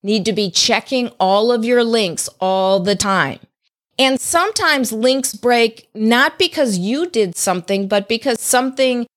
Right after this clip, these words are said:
in the technology somewhere in the cloud, I don't know what I'm talking about. These are tech words.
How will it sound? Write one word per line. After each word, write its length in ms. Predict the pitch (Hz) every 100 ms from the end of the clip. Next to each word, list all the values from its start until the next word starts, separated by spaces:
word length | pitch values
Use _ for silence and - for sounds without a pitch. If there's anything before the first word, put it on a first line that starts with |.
| _ _ _
in 260 | 240 254 247
the 120 | 240
technology 1080 | 240 254 247 - 233 247 294 269 202 214 208
somewhere 960 | - - 240 262 233 202 202 196 214 233 _ _ _ -
in 240 | 233 247 220
the 100 | 240
cloud, 720 | - 240 254 220 208 226 226 -
I 160 | 202
don't 200 | 254 285
know 100 | 208
what 160 | 196 190
I'm 120 | 185
talking 420 | - 175 175 185
about. 320 | 180 196 233 233
These 180 | 226
are 100 | 214
tech 340 | 190 - 302 302
words. 360 | 226 214 208